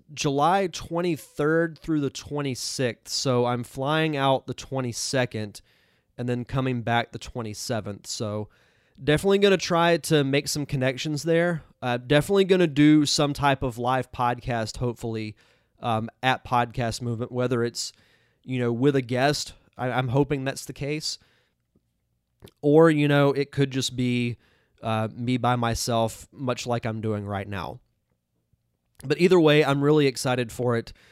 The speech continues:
Um, it's something I've wanted to do for a while. I think two years ago they were in Chicago,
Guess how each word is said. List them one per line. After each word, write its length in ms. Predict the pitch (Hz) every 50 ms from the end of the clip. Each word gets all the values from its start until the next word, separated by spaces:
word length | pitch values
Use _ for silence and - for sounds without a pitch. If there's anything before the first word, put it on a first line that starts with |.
| _ _ _ _ -
Um, 460 | - 117 113 110 104 107 104 101 - _ _ _ _ _ _ _ _ _ _ _ _ -
it's 200 | 120 123 - -
something 360 | - 147 135 127 117 135 127
I've 160 | 127 123 117 120
wanted 220 | 123 123 120 107
to 60 | 104
do 160 | 113 117 120
for 140 | 110 - 123
a 60 | 117
while. 140 | 113 117 117
I 100 | 120 127
think 240 | - 175 180 180 135
two 200 | - - 170 185
years 300 | 180 175 170 170 151 156
ago 220 | 151 151 151 151
they 160 | 143 139 143 143
were 140 | 139 135
in 80 | 131 131
Chicago, 840 | - - - - - 127 131 127 123 117 113 107 101 98 104 110